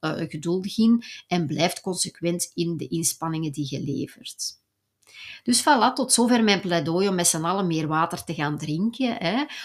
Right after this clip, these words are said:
Hopelijk kan het, eh, u die extra motivatie geven die misschien nodig is. Ik wens er u in elk geval alle succes mee toe.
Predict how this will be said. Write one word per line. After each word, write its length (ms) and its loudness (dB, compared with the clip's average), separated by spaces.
Hopelijk 480 0
kan 180 0
het, 200 -2
eh, 300 2
u 100 0
die 160 -4
extra 360 0
motivatie 680 -2
geven 360 -2
die 160 -2
misschien 480 0
nodig 420 -8
is. 360 -8
Ik 180 -16
wens 260 -4
er 80 -4
u 80 0
in 100 2
elk 160 0
geval 360 -2
alle 220 -2
succes 480 -4
mee 200 -4
toe. 300 -8